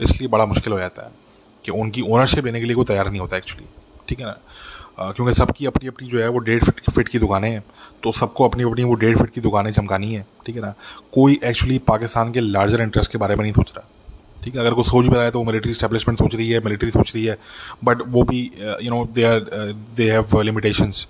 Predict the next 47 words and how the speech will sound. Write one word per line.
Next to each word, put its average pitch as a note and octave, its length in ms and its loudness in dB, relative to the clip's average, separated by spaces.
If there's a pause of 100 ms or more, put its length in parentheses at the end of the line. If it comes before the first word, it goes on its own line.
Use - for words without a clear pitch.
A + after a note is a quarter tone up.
(340)
वो A#2+ 340 6
इस A2 80 2
तरह A#2 180 2
के A2+ 200 0
कोई A2+ 160 0
बड़े, A2 340 2 (100)
अ, G2+ 200 -4
जो G#2 160 -2
काम G#2+ 300 4
है A2 80 2
वो A2 120 4
खुद - 160 4
से - 160 -8
नहीं A#2 100 -12
कर G#2 120 -10
सकते, G#2 280 -14 (440)
उसमें A#2+ 300 0
उनको A2+ 240 0
पाकिस्तान A2 440 0
के A2+ 100 -4
पॉलिटिशियंस G#2 560 -2
की A#2 60 -8
सपोर्ट - 320 2
चाहिए A2 200 -4
होती G#2 260 -2
है। G#2+ 120 -6 (400)
और A2+ 480 0 (200)
मैं A#2+ 180 2
अब A#2 120 2
क्या A#2 200 4
कहूँ A2+ 220 2
पाकिस्तान G#2 360 -2
के G#2+ 60 -6
पॉलिटिशियंस G2+ 440 2
के A#2 60 -4
बारे G2+ 220 2
में, G2+ 120 -4 (420)
वो A2+ 140 4
ना G#2+ 140 4
ही A#2+ 140 2
कुछ A2+ 180 2
मैं A2 120 0
कहूँ G#2+ 160 4
तो G#2 60 2
ज़्यादा G2 180 0
बेहतर F#2+ 240 -6
है, C#3 60 -12